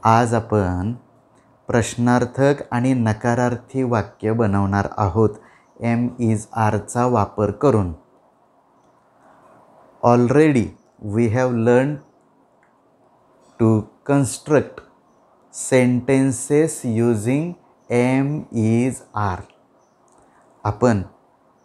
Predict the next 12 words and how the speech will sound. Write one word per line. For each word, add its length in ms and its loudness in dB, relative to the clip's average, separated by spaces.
आधीच 480 2
am, 180 0
is, 160 2
are 180 2
चा 200 -4
वापर 400 0
करून 380 -2
वाक्य 440 -4
बनवायला 580 0
शिकलेलो 640 0
आहोत. 500 -2
तर 140 4